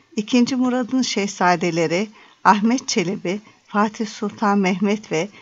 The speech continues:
Şehzade Alaaddin bir yılı bulmayan kısa süreli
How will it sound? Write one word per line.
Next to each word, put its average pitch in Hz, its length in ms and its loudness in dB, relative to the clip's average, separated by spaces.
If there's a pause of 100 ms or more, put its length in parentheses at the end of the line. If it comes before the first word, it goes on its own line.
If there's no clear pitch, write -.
(120)
Şehzade 208 680 2
Alaaddin 202 800 0
bir 240 180 0
yılı 202 320 -2 (100)
bulmayan 196 500 2
kısa - 360 -4
süreli 165 480 -2